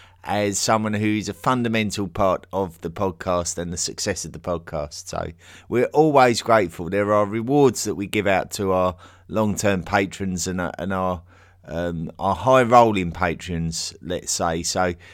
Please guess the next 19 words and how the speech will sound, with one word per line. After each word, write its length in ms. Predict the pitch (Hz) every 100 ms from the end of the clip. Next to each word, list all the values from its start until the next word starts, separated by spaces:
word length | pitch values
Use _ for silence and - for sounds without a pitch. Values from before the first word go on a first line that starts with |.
| - _
um, 460 | 92 101 101 98 - _ -
go 180 | - 156
and 100 | 180
investigate 680 | 175 175 - 123 107 98 82
what 340 | 98 110 - -
we're 420 | - 110 117 110
willing 340 | 95 117 107 95
to 140 | -
do 180 | 104 95
for 120 | -
you. 260 | 92 85 82
So, 480 | - 87 87 85 80
um, 440 | - 85 80 87 - -
you 220 | 107 101
can 320 | - 107 98 - _
sign 320 | - 156 143
up. 200 | 123 123 - - _
And, 320 | 131 143 135
um, 380 | 147 143 143 -